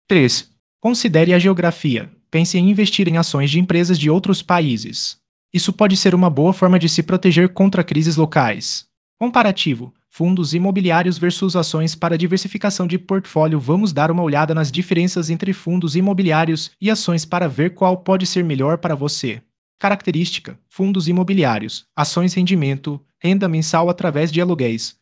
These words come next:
valorização e dividendos, liquidez, menos líquido, mas ainda acessível, geralmente mais líquido. Risco:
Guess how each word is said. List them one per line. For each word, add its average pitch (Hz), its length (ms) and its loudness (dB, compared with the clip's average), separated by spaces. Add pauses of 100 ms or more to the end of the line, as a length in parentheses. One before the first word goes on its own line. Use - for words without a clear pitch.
(140)
valorização 180 580 0
e 175 40 0
dividendos, 160 560 0
liquidez, 156 640 -4 (160)
menos 156 340 0
líquido, 147 440 -4 (240)
mas 180 220 0
ainda 190 280 2
acessível, 143 680 -4
geralmente 170 540 0
mais 160 280 0
líquido. 156 340 -2
Risco: 156 500 -4